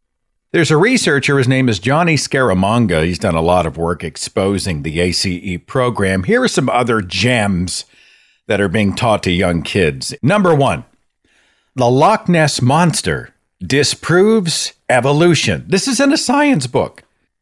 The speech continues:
Granted, it's an older science book. I believe they modified it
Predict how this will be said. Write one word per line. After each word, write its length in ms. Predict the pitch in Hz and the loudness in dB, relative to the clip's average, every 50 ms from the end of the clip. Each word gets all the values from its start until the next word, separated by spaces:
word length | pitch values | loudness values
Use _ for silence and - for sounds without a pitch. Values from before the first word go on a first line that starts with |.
| _ _ _ _ _ _ _ | _ _ _ _ _ _ _
Granted, 420 | - 240 226 220 170 180 180 170 | -2 0 0 2 2 2 2 2
it's 200 | 180 165 - - | 0 0 0 -2
an 100 | 185 185 | -2 0
older 380 | - 196 220 247 240 240 220 175 | 2 2 2 2 2 2 0 0
science 420 | - - 139 117 95 87 82 82 | 0 0 0 0 0 0 -2 -2
book. 240 | - - 117 120 - | -2 -2 -2 0 2
I 100 | 127 139 | 0 0
believe 400 | 123 131 139 165 202 220 208 165 | 0 0 0 2 2 2 0 0
they 140 | 156 131 117 | 0 0 0
modified 800 | 101 110 104 104 113 104 107 107 104 - 107 85 78 78 73 78 | 2 2 2 2 2 2 0 -2 -2 -2 -2 0 0 0 0 -2
it 220 | 80 - - | -4 -4 -6